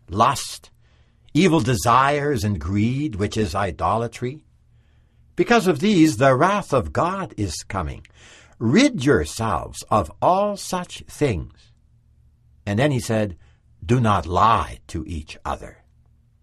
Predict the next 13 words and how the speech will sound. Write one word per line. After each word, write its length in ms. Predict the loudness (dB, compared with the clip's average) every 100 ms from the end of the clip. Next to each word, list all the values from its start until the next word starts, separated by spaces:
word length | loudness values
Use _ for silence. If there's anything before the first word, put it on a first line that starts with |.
| _ _ _ _ _ _ _ _ _ -4
Indeed, 460 | -2 2 2 2
lying 540 | 2 4 4 2 0 2
brings 400 | 2 2 -2 0
the 120 | 0
vengeance 560 | 2 -2 -2 -4 -4
of 160 | -6 -8
God 400 | -6 -4 -4 -4
down 380 | -4 -4 -4 -8
upon 320 | -10 -10 -8
the 100 | -6
lives 680 | -4 -2 -2 -4 -10 -18 -18
of 200 | -14 -14
men. 380 | -12 -10 -10 -14